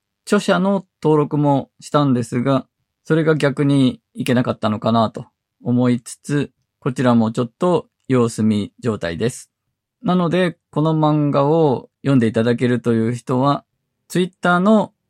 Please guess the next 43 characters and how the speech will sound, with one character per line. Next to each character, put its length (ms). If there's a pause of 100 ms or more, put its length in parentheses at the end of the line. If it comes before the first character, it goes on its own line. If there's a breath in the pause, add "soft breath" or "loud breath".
足 340
利 380
浩 280
二 140
の 280
ア 60
カ 180
ウ 260
ン 180 (160)
ト 200
の 340 (400)
ツ 160
イ 80
ー 40
ト 120
の 280 (300)
リ 160
ン 100
ク 160
か 140
ら 400
見 140
て 100
い 60
た 100
だ 120
く 140
か、 240 (540)
Amazon 480
で 320 (460)
カ 100
タ 160
カ 120
ナ 140
で 280 (260)
足 260
利 120 (180)
浩 340
二 540 (840)
ス 180
ペ 320
ー 40
ス 640